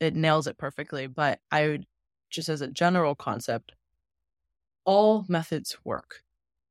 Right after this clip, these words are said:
And I think if we started to adopt that more within the coaching space, within the nutrition space,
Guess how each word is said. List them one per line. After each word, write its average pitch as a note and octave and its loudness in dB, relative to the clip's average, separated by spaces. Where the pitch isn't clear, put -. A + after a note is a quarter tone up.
And D#3 2
I C#3+ 2
think D#3+ 0
if F3 -2
we D#3+ 4
started C#3+ 0
to C#3+ -2
adopt C3 0
that B2+ -6
more C3+ -2
within D3 0
the C3 -10
coaching D#3+ -2
space, D3+ 0
within C#3 -8
the C3 -8
nutrition D#3+ -2
space, D3 -2